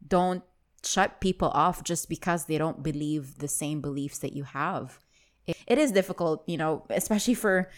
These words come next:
people who are not used to saying, "I'm sorry" or "I'm wrong." But the more that you have these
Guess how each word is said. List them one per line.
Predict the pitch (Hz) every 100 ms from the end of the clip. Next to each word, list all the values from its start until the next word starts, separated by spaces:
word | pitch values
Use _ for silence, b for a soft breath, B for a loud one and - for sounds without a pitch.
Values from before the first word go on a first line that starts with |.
| b b
people | 226 208 208
who | 202
are | 190
not | 180 175
used | 175 175 -
to | 175
saying, | - 156 147
"I'm | 139 147
sorry" | - 147 143 139 143 135
or | 139
"I'm | 131 147 147
wrong." | 147 143 139 143 143
But | 147 - 147
the | 170
more | 170 175 190
that | 170
you | 156
have | 151 151 143
these | 151 151 -